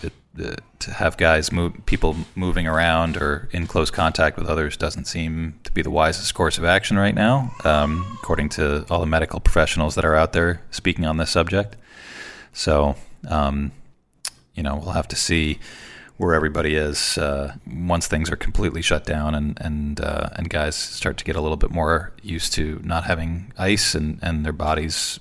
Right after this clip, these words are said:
you know, starting to relax a little bit. Mike has a question about, uh, Ilya Sorokin, if there are any rumblings on him. Well, I, I think,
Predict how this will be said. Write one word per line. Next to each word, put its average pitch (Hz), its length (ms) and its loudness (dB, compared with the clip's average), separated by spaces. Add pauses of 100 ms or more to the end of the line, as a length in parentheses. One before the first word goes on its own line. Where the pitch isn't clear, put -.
(100)
you 82 80 -4
know, - 120 -4
starting 78 300 -2
to - 120 -4
relax 78 380 -4
a - 20 -6
little 76 160 -4
bit. - 240 -6 (1040)
Mike 92 320 0
has 82 160 0
a 71 40 -6
question 85 380 2
about, 73 480 0
uh, 73 220 -2
Ilya 90 240 4
Sorokin, 101 540 4
if - 80 0
there 76 140 2
are 76 40 6
any 78 380 0
rumblings 82 560 2
on 85 100 0
him. 87 320 2
Well, 87 320 2
I, 80 140 -2 (160)
I - 20 2
think, - 240 -4